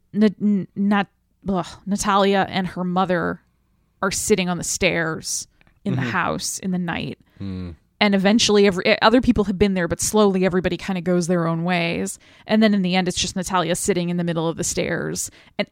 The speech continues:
Speaker 1: everything around her, like, this, those stairs and her are lit up, and then everything around her is, like, black.
Speaker 2: Yeah.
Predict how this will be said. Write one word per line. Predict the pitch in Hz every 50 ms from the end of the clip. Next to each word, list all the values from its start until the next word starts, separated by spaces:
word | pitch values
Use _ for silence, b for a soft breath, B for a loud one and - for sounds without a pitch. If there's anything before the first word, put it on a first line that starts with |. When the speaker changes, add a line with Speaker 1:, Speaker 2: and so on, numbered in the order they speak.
| -
Speaker 1:
everything | 196 190 165 185 196 185 - 185 175
around | 170 170 160 170 165 165 175 165 156 -
her, | - 156 - -
like, | 175 185 -
this, | 175 170
those | - - 196 185 185
stairs | - - - - 262 262 262 269 262 226
and | 233 214
her | - 233 233 233 226 233
are | 233
lit | 233 233 233 226
up, | 233 226 - - 190
and | 202
then | 196 - -
everything | - 190 185 202 190 - 190 180
around | 175 165 160 151 156 -
her | - - 143 -
is, | 151 -
like, | - - - -
black. | - 131 - - - - - - -
Speaker 2:
Yeah. | 98 95 85 73